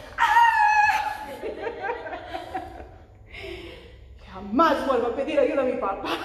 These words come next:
<laughs> dije yo. Pero bueno, gloria al Señor. Lo ideal para mí es la forma que mi mamá <laughs> nos daba la sanidad. Entonces, por eso digo, a buscar ayuda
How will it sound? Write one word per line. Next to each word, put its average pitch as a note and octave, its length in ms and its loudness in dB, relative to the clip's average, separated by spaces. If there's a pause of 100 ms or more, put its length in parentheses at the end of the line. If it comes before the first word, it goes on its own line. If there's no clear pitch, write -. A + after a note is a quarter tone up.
(280)
<laughs> - 200 0
dije G4 500 -2
yo. - 400 -2 (1400)
Pero G#3+ 240 -2
bueno, B3 340 4
gloria B3 300 4
al B3 120 0
Señor. G#3 560 0 (880)
Lo A#3 100 4
ideal A3+ 540 4
para G3 220 -2
mí C#4 360 -2
es A3 160 -2
la A3 100 -6
forma G#3+ 320 -6
que G3 120 -4
mi G3 120 -10
mamá A3 260 -10 (400)
<laughs> - 360 0
nos D#4 340 4
daba A#3+ 440 0 (280)
la A#3 300 0
sanidad. G#3+ 520 0
Entonces, A#3 520 0
por G#3+ 200 -4
eso G3+ 200 -4
digo, G3+ 460 -6
a F#3+ 100 -8
buscar C4+ 500 -2
ayuda C4 680 2